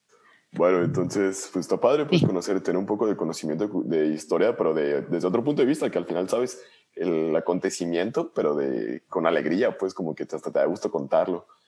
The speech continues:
Speaker 1: Y, pues, bueno, yo creo que ha, ha sido todo por esta entrevista.
Speaker 2: Sí.
Speaker 1: Muchísimas gracias, Perla, por, por tu tiempo,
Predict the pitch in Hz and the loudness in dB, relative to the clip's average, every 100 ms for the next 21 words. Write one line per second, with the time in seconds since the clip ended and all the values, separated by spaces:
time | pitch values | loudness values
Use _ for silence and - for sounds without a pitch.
0 | _ _ _ _ - - 90 87 87 87 | _ _ _ _ -6 0 2 2 0 -2
1 | - 80 82 110 139 127 127 127 120 85 | -4 -2 2 2 2 0 0 -2 0 -2
2 | - 90 101 107 110 110 117 113 85 113 | -2 -4 -2 -2 2 2 2 2 -2 -2
3 | 113 78 80 - 151 226 - 165 87 101 | -2 -2 -2 -2 -6 -6 -8 -8 -4 -2
4 | 85 78 - - 98 101 104 92 78 - | 2 2 0 -2 0 2 0 0 0 -2
5 | - _ _ - 78 82 - 104 131 285 | -12 _ _ -4 -2 -2 2 2 2 -6
6 | - | -8